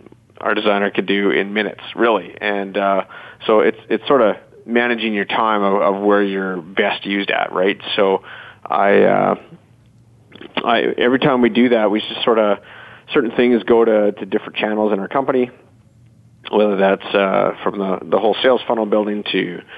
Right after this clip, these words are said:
literally ad creatives to sales copy to, uh, you know, just distribution, how we're gonna, uh, get our product out, sort of thing. And, and, uh, that's, yeah, w-, once you've built that, the cool thing is, is you can sorta just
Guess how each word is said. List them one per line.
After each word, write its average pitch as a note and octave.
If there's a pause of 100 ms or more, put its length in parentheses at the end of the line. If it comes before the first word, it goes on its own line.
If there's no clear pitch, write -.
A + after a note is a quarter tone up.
(500)
literally A#2
ad G#2+
creatives G#2
to -
sales G#2
copy F#2+
to, F2+
uh, F2 (540)
you F#2+
know, G#2
just G2+ (260)
distribution, G#2+
how G2+
we're G2
gonna, F#2+ (560)
uh, D#2
get G2+
our F#2
product F#2+
out, G#2
sort F#2+
of F#2
thing. G2
And, F#2 (320)
and, G2
uh, F#2+ (180)
that's, G#2 (760)
yeah, A2+
w-, C3
once F3 (100)
you've B2+
built F#3
that, G#2+
the G2+
cool D#3+
thing G#2+
is, G#2+
is F#2
you A2
can G2
sorta B2
just A2+